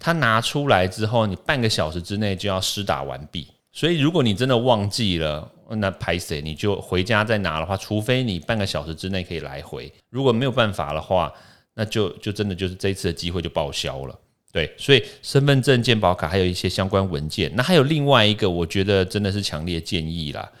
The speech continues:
就是说去之前呢，一定要准备好你的这个健康的体检报告，就是最近的啦。你不要说因为我要去这个打疫苗，然后我前天就急着去抽血啊、验血、验尿、验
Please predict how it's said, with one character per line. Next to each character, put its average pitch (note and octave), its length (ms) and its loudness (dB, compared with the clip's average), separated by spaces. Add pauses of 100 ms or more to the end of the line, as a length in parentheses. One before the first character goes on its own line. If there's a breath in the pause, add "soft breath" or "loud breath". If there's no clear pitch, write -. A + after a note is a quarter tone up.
(100)
就 G2+ 140 -2
是 G#2 80 0
说 G2 340 0 (200 loud breath)
去 - 240 -2
之 B2 160 -6
前 E2 400 0
呢， E2+ 280 -4 (200 soft breath)
一 G#2 120 -10
定 C3+ 120 -4
要 B2 100 2
准 D2+ 220 -6
备 G2+ 180 -2
好 C#2+ 240 -4
你 D2 160 -8
的 D2 180 -6
这 F2+ 140 -12
个 D#2+ 180 -6
健 F#2 280 -4
康 F2 280 -6
的 C#2+ 280 -6
体 E2 240 -10
检 D2+ 180 -6
报 D#2 200 0
告， - 220 -4 (320)
就 A2 120 -2
是 A2+ 200 -2 (380)
最 D3+ 180 2
近 G#2+ 300 -2
的 E2+ 80 0
啦。 D#2+ 120 0
你 G2 120 -2
不 B2+ 80 -4
要 F3 100 2
说 D#3+ 300 0
因 D#3+ 160 -4
为 D#3+ 80 -2
我 A2+ 160 4
要 G2+ 140 4
去 A2+ 440 -2 (440 loud breath)
这 A#2+ 100 -14
个 A2+ 80 -8
打 E2 180 -2
疫 A#2+ 140 -2
苗， F#2 260 2
然 F#2 140 0
后 A#2 80 0
我 F#2 100 0
前 F2 320 -4
天 G2+ 220 -2
就 G#2+ 100 -4
急 E2+ 280 -8
着 F2+ 100 -4
去 - 160 -10
抽 F#2 300 -4
血 D2 260 -8
啊、 C#2+ 300 -6
验 F2+ 200 -4
血、 D2+ 160 -8
验 E2+ 240 -4
尿、 F2 200 -4
验 F2 200 -4